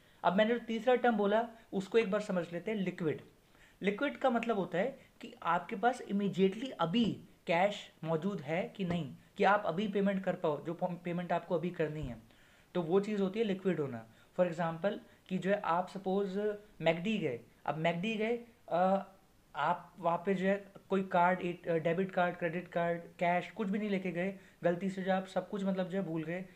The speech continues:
तो कहीं ना कहीं आपने जो अपने फ्रेंड से जो है कहा कि यार चल तू पे कर दे, ठीक है, क्योंकि मैं यार मेरे पास immediately cash available नहीं है। अच्छा immediately cash available नहीं है तो इसको कहते हैं आप liquid नहीं हो इस वक्त, कि आपके पास ready cash available नहीं है किसी भी form में।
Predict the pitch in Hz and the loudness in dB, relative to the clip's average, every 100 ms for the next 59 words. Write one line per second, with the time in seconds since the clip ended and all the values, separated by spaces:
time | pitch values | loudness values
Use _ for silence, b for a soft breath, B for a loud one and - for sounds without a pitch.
0 | B B 220 214 208 214 226 254 - b | B B -8 -4 -4 -2 -4 -6 -8 b
1 | b b 165 185 190 214 220 226 240 233 | b b 4 4 4 -2 0 0 0 -2
2 | 202 208 220 - 143 120 b b 156 190 | 4 4 4 -2 -4 -4 b b 0 2
3 | 190 175 175 185 180 180 190 190 196 190 | 4 2 2 2 2 2 -2 -2 -2 -2
4 | 170 139 117 120 175 170 175 175 185 175 | -2 -4 -6 -8 -6 -4 -4 -6 -6 -4
5 | 175 175 196 - B 170 180 208 185 180 | -2 -2 -4 -8 B -2 2 2 2 -2
6 | 175 175 208 196 180 180 170 175 165 165 | -2 -4 -4 0 2 2 -2 -4 -2 -2
7 | 151 117 - B B B 196 254 - B | -4 -8 -12 B B B 2 0 -2 B
8 | B 180 180 220 220 269 269 247 240 233 | B 0 2 2 0 0 2 2 4 4
9 | 220 220 202 147 120 - B B 214 214 | 4 2 0 -2 -4 -10 B B -2 0
10 | 240 226 214 262 285 202 196 233 247 202 | 0 0 0 2 2 2 0 0 0 2
11 | 185 165 - 139 - - b 190 196 196 | 0 0 -4 -6 -6 -14 b 6 6 6
12 | 208 208 165 185 233 233 220 202 196 190 | -2 0 2 2 2 0 0 0 0 0
13 | 185 180 185 185 180 190 180 160 170 202 | 0 -2 -6 -6 -4 -4 -2 -4 -4 -8